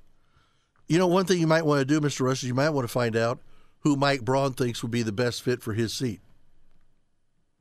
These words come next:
You might wanna try that. Rust is fighting an uphill battle,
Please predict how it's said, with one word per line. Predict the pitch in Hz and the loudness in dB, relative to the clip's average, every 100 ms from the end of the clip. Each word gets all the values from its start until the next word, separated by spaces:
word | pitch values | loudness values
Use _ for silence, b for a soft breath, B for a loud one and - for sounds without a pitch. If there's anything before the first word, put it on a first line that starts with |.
| _ _ | _ _
You | 120 110 | -4 0
might | 131 | 0
wanna | 117 110 | 0 -2
try | 95 113 | 0 0
that. | 101 107 85 _ _ _ _ _ _ _ _ _ _ _ _ _ _ | 2 0 -2 _ _ _ _ _ _ _ _ _ _ _ _ _ _
Rust | 120 135 139 | 0 0 0
is | 131 | -2
fighting | - 135 127 110 | 0 0 2 0
an | - | 0
uphill | 131 - 139 | -2 2 0
battle, | 120 120 120 | 2 0 0